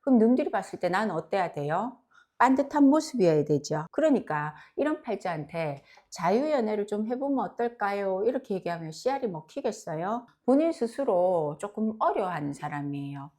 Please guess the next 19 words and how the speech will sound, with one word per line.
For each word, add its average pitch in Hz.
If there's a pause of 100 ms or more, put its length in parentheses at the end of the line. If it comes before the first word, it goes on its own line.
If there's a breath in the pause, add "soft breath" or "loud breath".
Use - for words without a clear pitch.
(340 loud breath)
항상 294
오중기토 220
때문에 208 (180 loud breath)
나는 233
뭔가 220
자유를 214 (240)
갈망하지만 226 (220 soft breath)
남들 226
보는 208
눈 214
때문에 208 (420)
나는 220
그게 202
쉽지 240
않아요. 180 (200)
그러니까 208 (100)
이분 262
같은 170
경우에는 143